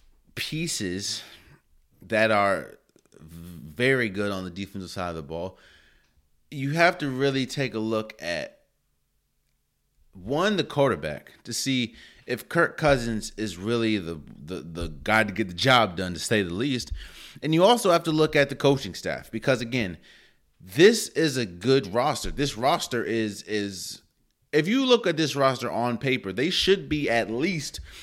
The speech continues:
a playoff, a playoff team. But right now they're one and five, and they've lost a couple close games. They've getting, they've got blown out a couple times.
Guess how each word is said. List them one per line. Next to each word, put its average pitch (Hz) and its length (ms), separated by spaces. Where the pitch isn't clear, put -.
a 117 80
playoff, 139 800
a 135 100
playoff 156 580
team. 92 540
But 139 140
right 170 260
now 180 260
they're 139 140
one 139 260
and 160 160
five, 165 360
and 120 120
they've 123 160
lost 135 300
a - 40
couple 117 260
close 131 260
games. 120 300
They've 85 160
getting, 80 400
they've 87 140
got 80 240
blown 92 220
out 95 140
a - 40
couple 90 240
times. 101 380